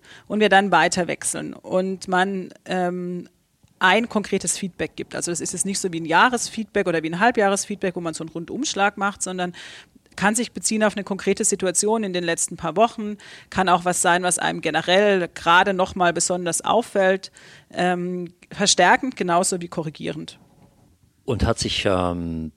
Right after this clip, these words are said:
Speaker 2: da etwas verändert in der Teamdynamik, im, im Lernverhalten, nachdem ihr das implementiert habt?
Speaker 1: Ich glaube, dass tatsächlich dieses Üben und auch dieses Üben entlang von diesem Schema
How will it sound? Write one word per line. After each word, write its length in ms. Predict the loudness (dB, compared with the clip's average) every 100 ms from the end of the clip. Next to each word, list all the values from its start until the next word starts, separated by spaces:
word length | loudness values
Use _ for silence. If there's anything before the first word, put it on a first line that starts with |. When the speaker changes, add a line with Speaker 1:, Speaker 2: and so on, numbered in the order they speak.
| -2
Speaker 2:
da 200 | 2 2
etwas 360 | 0 -4 -6 -6
verändert 440 | -6 -2 0 0
in 100 | 0
der 100 | -2
Teamdynamik, 880 | -2 -2 -2 -2 -2 -2 0 -2 -4
im, 260 | -6 -4 -2
im 100 | 2
Lernverhalten, 1000 | 2 2 0 -2 2 2 2 0 0 -2 -4 -8
nachdem 300 | -6 -4 -2
ihr 60 | 0
das 180 | -2 -4
implementiert 540 | -4 -2 -2 -2 -4
habt? 320 | -6 -8 -8 -6
Speaker 1:
Ich 180 | -4
glaube, 360 | 2 4 4 4
dass 180 | 2 2
tatsächlich 460 | 0 0 0 -2
dieses 340 | -4 -6 -6 -8 -4
Üben 480 | 0 2 4 4
und 180 | 2 0
auch 120 | 0
dieses 360 | -2 -4 -2 -4
Üben 440 | -4 -2 0 0
entlang 480 | -2 -2 0 0 0
von 160 | -4 -2
diesem 260 | -2 -2
Schema 800 | 0 4 4 4 4 4 2 0